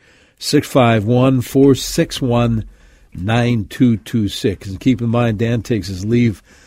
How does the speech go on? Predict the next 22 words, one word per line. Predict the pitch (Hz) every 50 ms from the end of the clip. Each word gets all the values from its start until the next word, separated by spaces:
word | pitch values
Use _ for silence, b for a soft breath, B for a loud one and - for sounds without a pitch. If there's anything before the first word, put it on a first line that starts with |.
| b b b b b
about | - 107 117 110 104 -
seven | - 147 143 135 139 120
forty-five, | - - 139 135 123 120 104 - - 123 123 120 113
just | 90 104 104 - -
ahead | 104 104 117
of | 107 95
Jack | 87 110 110 107 101 -
Farrell's | - - 127 117 107 95 85
Wine | 95 101 110 120 131 123
Chat. | - - - 95 92 - -
So | - -
don't | 107 147 175 190 170
wait | 175 190 196 151 127 127 135
if | 120 104 -
you, | 135 131 131 123 123 120
uh, | 113 104
have | 98 123 139 127
an | 127 127
issue | 143 139 - - 113
and | 101 107
you | 107 107
wanna | 113 117 113 101